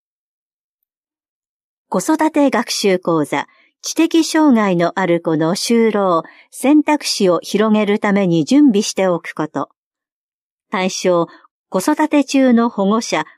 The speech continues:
子育て支援に携わる方。日時、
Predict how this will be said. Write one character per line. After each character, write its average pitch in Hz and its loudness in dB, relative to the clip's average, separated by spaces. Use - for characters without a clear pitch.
子 190 0
育 294 0
て 285 0
支 269 0
援 196 2
に 165 2
携 190 -2
わ 185 0
る 165 -2
方。 135 -10
日 214 2
時、 165 0